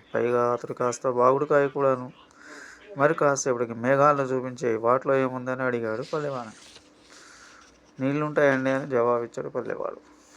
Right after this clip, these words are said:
చేత్తో నదిలో నుంచి నీళ్లు తీసి పైకి విసిరాడు. అవి కింద పడిపోయాయి. "వెంటనే చూసావా?" అడిగాడు వాయిస్.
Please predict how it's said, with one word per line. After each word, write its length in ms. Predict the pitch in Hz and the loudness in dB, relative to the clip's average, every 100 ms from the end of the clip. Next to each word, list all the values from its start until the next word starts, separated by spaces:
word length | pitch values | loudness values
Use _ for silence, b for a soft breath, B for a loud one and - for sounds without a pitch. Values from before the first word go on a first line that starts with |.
| - - - - - _ _ B B B B B B B _ _ - 156 | -20 -20 -20 -20 -20 _ _ B B B B B B B _ _ 2 4
చేత్తో 380 | 160 165 156 | 6 6 6
నదిలో 340 | 147 139 151 151 | 6 4 6 4
నుంచి 200 | 147 147 | 2 -4
నీళ్లు 240 | 139 147 | -2 0
తీసి 260 | 143 139 - | -2 -4 2
పైకి 260 | 127 135 | 2 2
విసిరాడు. 680 | 131 117 107 - - - - | -2 -6 -10 -12 -16 -16 -10
అవి 160 | 117 117 | -8 -6
కింద 280 | 131 139 160 | -4 -2 -2
పడిపోయాయి. 540 | 151 143 127 117 107 | 0 -2 -2 -4 -4
"వెంటనే 420 | 113 131 147 147 | -2 -2 -2 -2
చూసావా?" 560 | 143 151 127 143 135 135 | -4 -6 -4 -2 0 0
అడిగాడు 360 | 123 123 120 | -2 -2 -2
వాయిస్. 440 | 120 117 107 - | -2 -6 -8 -14